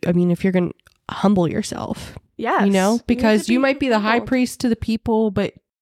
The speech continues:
Speaker 2: I mean, it was a day of humiliation, A, for him
Speaker 1: Mm-hmm.
Speaker 2: and for the people of Israel, because they had to face their sin. Like, the reason they have to do all of these things is because of them.
Speaker 1: Mm-hmm.
Speaker 2: Like, and their
Speaker 1: Yeah.
Speaker 2: uncleanness and their sinfulness and
Speaker 1: Yep.
Speaker 2: their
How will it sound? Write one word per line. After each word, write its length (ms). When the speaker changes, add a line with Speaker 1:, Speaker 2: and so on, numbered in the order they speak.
Speaker 2:
I 60
mean, 220
it 120
was 140
a 80
day 360
of 260
humiliation, 1120
A, 240
for 220
him 640
Speaker 1:
Mm-hmm. 300
Speaker 2:
and 280
for 100
the 80
people 280
of 80
Israel, 400
because 320
they 140
had 220
to 120
face 480
their 200
sin. 580
Like, 240
the 140
reason 560
they 140
have 240
to 100
do 180
all 180
of 120
these 200
things 320
is 140
because 440
of 140
them. 380
Speaker 1:
Mm-hmm. 300
Speaker 2:
Like, 260
and 200
their 220
Speaker 1:
Yeah. 80
Speaker 2:
uncleanness 760
and 140
their 100
sinfulness 800
and 100
Speaker 1:
Yep. 60
Speaker 2:
their 300